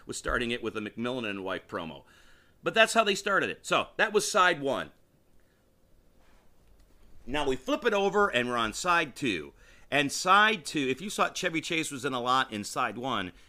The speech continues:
Chevy Chase is in ninety percent of side two. This is definitely Chevy Chase's album.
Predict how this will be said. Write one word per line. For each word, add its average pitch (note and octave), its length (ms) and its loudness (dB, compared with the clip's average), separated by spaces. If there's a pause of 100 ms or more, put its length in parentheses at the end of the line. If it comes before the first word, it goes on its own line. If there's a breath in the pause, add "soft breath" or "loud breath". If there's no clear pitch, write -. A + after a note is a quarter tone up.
Chevy G#3 360 0
Chase D3 480 0
is A2+ 180 -6
in A2 160 -4
ninety B2+ 320 0
percent A2 400 -4
of G2 100 -12
side F#2 360 -8
two. D2 300 -12 (500 soft breath)
This F#3 260 0
is D3 180 -4
definitely D3+ 480 -2
Chevy B2+ 380 -4
Chase's G#2+ 560 -8
album. F2 380 -6